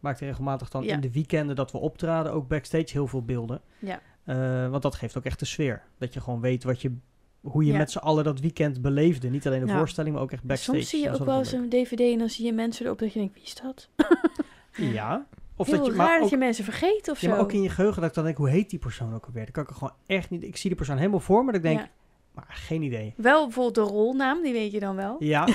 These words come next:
Speaker 1: ja,
Speaker 2: <laughs>
Speaker 1: bepaalde dingen weet je nog wel, ja.
Speaker 2: Ja, maar niet, eh, maar gelukkig heb je dan de programmaboekjes nog.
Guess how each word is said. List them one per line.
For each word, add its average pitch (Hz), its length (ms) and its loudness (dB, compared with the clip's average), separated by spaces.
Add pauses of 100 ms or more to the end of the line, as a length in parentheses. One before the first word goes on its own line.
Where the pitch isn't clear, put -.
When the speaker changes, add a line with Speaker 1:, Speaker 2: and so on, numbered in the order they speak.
Speaker 1:
ja, 165 220 4
Speaker 2:
<laughs> 160 80 0
Speaker 1:
bepaalde 156 260 4
dingen 147 220 0
weet 139 160 0
je 127 60 -6
nog 127 120 -2
wel, 135 300 -2
ja. 147 160 -2
Speaker 2:
Ja, 233 160 -2 (140)
maar 226 220 -4
niet, 233 280 -4
eh, 214 300 -4
maar 220 200 -4
gelukkig 233 320 -4
heb 220 140 -6
je 226 60 -6
dan 220 160 -2
de 220 60 -2
programmaboekjes 185 680 -10
nog. 185 220 -18